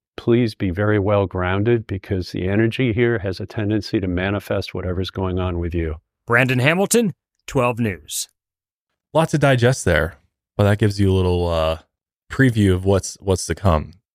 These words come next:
Speaker 3: And there's even more than what he was just, just talking about there. But again, strange things did start to happen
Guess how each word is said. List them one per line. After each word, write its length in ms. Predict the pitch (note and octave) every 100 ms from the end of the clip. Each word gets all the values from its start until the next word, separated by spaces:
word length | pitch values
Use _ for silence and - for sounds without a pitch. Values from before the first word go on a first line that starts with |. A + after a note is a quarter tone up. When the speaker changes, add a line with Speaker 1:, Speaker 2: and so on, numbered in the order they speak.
| _
Speaker 3:
And 160 | E2+ E2
there's 200 | F2 F2
even 200 | F2 E2+
more 360 | E2+ F2 E2
than 340 | E2 D#2+ D#2+ D#2+ _ _ _ _ _ _
what 220 | - F2+ E2+
he 100 | E2+
was 160 | D#2+
just, 320 | E2 D#2 -
just 220 | - E2 -
talking 300 | E2 E2 D#2+
about 240 | D#2+ D#2+
there. 220 | E2 D#2+
But 300 | D2+ D#2+ - _ _ _
again, 400 | G2 G#2+ G2 F2 - _ _
strange 360 | - A2+ G#2+
things 260 | - G#2 F#2+
did 220 | G2+ G#2
start 280 | - G#2 G2
to 80 | -
happen 580 | F2+ F#2+ - E2+ D#2+ D#2+